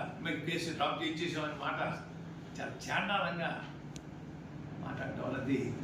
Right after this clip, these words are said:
ముఖ్యమంత్రి గారికి సంతానమే మా-, విన్నా కూడా నేను సంతానమే ఫీల్ అవుతున్నాను. ముఖ్యమంత్రి గారు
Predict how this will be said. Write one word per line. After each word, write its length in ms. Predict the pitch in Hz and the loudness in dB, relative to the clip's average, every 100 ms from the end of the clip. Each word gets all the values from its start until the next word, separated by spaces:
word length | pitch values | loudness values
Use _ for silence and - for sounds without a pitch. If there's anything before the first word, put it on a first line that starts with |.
| - - - - - - - - - - - - - - - - - - - - | -4 -6 -4 -4 -4 -4 -4 -4 -4 -4 -4 -4 -4 -4 -4 -2 -2 -2 -2 -2
ముఖ్యమంత్రి 420 | - 127 127 120 | 2 6 6 8
గారికి 220 | 135 135 139 | 8 8 6
సంతానమే 520 | - 131 - 135 143 147 | 6 4 8 6 8 6
మా-, 160 | - - - - - - - - | 4 2 -2 -2 -2 -2 0 10
విన్నా 220 | 175 247 240 | 12 12 12
కూడా 140 | 233 214 | 12 10
నేను 160 | 202 185 | 8 6
సంతానమే 380 | 175 160 160 160 | 4 2 2 0
ఫీల్ 160 | 135 127 | 0 0
అవుతున్నాను. 180 | 123 - - - - - - - - - - - - - - - - 160 | -2 -4 -6 -8 -8 -8 -8 -8 -8 -8 -8 -6 -8 -8 -8 -6 -2 0
ముఖ్యమంత్రి 420 | 160 190 180 170 | 8 10 10 10
గారు 160 | 175 | 10